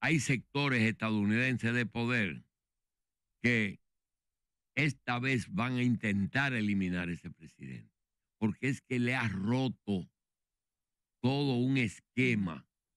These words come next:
que ellos tenían, o con él,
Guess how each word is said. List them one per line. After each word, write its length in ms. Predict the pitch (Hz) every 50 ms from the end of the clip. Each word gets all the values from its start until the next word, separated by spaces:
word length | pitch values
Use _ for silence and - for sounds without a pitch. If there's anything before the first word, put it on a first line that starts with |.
| _ _ -
que 80 | 104
ellos 260 | 110 113 127 135 107 - _
tenían, 720 | - 104 98 98 104 110 110 107 95 85 76 76 78 78 - _ _ _ _ _ _ _ _ _ _ _ _ _ _ _ _ _ _ _ _ _ _ _ _ _ _ _ _ _ _ _ _ _ _ _ _ _ _ -
o 180 | 127 120 120 -
con 260 | - 117 110 110 135
él, 460 | 165 175 175 151 139 139 156 147 -